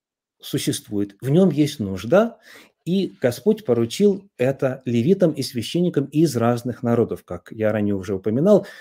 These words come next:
Например, послание в Ефес, четвертая глава, стихи одиннадцатый, двенадцатый. «И Он поставил одних апостолами, других пророками,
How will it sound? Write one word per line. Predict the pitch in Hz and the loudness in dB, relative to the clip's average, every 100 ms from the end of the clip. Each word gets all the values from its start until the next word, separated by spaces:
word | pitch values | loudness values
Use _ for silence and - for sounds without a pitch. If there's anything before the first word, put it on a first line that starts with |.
| - | -12
Например, | 120 127 117 117 | -6 0 0 -2
послание | 107 120 104 | -6 -4 -2
в | 107 | -2
Ефес, | 113 196 - | 2 2 0
четвертая | - 131 127 113 | -4 -2 0 0
глава, | 101 120 151 | 0 2 2
стихи | 147 - 120 | 0 -4 -4
одиннадцатый, | 107 113 - 101 | -2 -4 -6 -6
двенадцатый. | 135 180 175 135 | 0 0 0 -2
«И | 127 117 | -2 4
Он | 165 196 185 | 8 8 6
поставил | 156 120 - 120 87 76 _ _ _ - | 0 -8 0 0 0 -6 _ _ _ -8
одних | 104 110 101 | -6 -4 -2
апостолами, | 101 202 196 143 135 | 4 4 4 -8 -6
других | 104 95 87 | -6 -8 -6
пророками, | 123 131 185 151 139 127 | 0 4 4 2 -2 -2